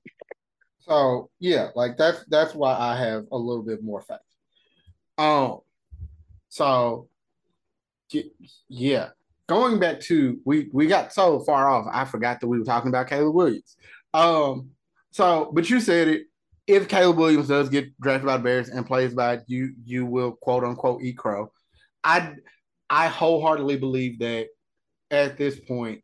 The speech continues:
he's going to be drafted number one. He will play for the Bears. I don't think that he will be the problem. I don't think, like, I just, I don't see at this point in time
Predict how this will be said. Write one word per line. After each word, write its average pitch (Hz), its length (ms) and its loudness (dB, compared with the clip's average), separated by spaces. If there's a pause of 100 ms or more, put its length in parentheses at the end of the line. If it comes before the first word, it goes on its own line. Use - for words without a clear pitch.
he's 175 220 -2
going 139 260 0
to 135 100 -4
be 131 120 0
drafted 110 540 -4
number 110 240 -6
one. 98 440 -12 (360)
He 135 160 -4
will 131 220 -2
play 117 220 -2
for 117 140 -8
the 110 120 -6
Bears. 98 560 -8 (480)
I 139 40 -4
don't 135 280 0
think 139 220 -2
that 127 140 -2
he 135 160 -2
will 120 180 0
be 110 540 -4 (460)
the 117 180 -4
problem. 143 760 -4 (1300)
I 147 140 2
don't 170 240 0
think, 156 220 -2 (460)
like, 127 220 -4
I 147 140 2
just, 139 420 -4
I 160 160 4
don't 170 240 2
see 165 380 -4
at 123 260 -2
this 147 220 0
point 131 420 -4
in 117 580 -4 (760)
time 113 640 -4